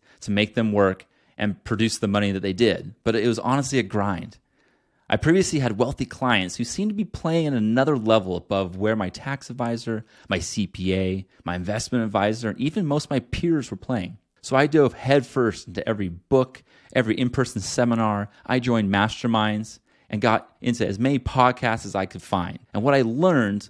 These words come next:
the people I've met, and the things I continue to learn, I'm gonna share on this podcast. We as business owners and professionals make good money,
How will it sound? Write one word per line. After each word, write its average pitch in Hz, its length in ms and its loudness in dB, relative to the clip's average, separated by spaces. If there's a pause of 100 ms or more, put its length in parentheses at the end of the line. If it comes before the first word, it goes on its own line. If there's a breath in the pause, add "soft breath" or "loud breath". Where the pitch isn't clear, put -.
the - 80 -12
people 196 320 -2
I've 151 160 0
met, 107 400 0
and 117 140 -2
the 110 40 -2
things 156 640 -2 (140 soft breath)
I 107 80 2
continue 185 440 -2
to 104 80 -4
learn, 85 340 -8 (300)
I'm 135 120 -2
gonna 143 140 -6
share 90 260 -4
on 87 80 -2
this 92 80 -6
podcast. - 680 -8 (140)
We 175 160 6
as 180 140 6
business 147 360 -2
owners 135 240 0
and 117 100 -8
professionals 98 600 -4
make 113 300 0
good 127 160 2
money, 90 460 -2